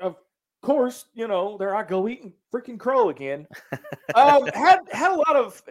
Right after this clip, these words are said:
Speaker 1: had a lot of, uh, defensive players. Um, and one that we really, I mean, are we really messed up over, uh, uh, uh, uh, uh, Sparkler,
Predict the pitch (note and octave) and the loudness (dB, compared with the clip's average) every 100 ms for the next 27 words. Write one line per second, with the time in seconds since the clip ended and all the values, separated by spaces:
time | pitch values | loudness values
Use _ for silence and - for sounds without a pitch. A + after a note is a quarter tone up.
0 | C#3 G#3 C#4+ C#4 A#3+ A#3+ A3+ E3+ F#3 G3 | -16 -8 -6 -4 -6 -8 -8 -8 -6 -4
1 | D3+ A#3 A#3+ - G3 - G#3 G3 F3+ _ | -4 -8 -10 -12 -10 -4 -2 -2 -4 _
2 | _ _ _ - F#3+ E3+ E3 D#3+ D3+ - | _ _ _ -6 2 4 4 0 -6 -8
3 | F3 F3 E3+ G3 G3+ F3 D#3+ D3+ F3 D3+ | -8 -6 -4 -2 -2 -4 -6 -6 -10 -10
4 | D#3+ E3+ D#3 C#3 _ _ - _ - E3 | -10 -8 -8 -10 _ _ -20 _ -20 -16
5 | E3 E3 D3+ D#3 D#3 G#3+ F#3 E3 E3+ - | -12 -8 -8 -8 -4 -2 -2 -2 -4 -2
6 | E3 D#3+ D#3 C#3+ D3 C#3 - _ _ C3+ | -4 -2 -6 -4 -6 -10 -14 _ _ -8
7 | D3 C3+ C3 - _ _ G#2+ _ _ _ | -6 -6 -8 -14 _ _ _ _ _ _
8 | D3 D3 B2+ A2+ - C#3+ A#2+ - _ _ | -8 -6 -6 -8 -14 -12 -12 -12 _ _
9 | B2+ A2+ G#2+ F2+ _ - C3 G2+ D#3+ _ | -12 -10 -12 -14 _ -14 -10 -10 -12 _
10 | _ _ _ _ _ _ - D3 D3+ E3 | _ _ _ _ _ _ -8 -2 -2 0
11 | D#3 | -2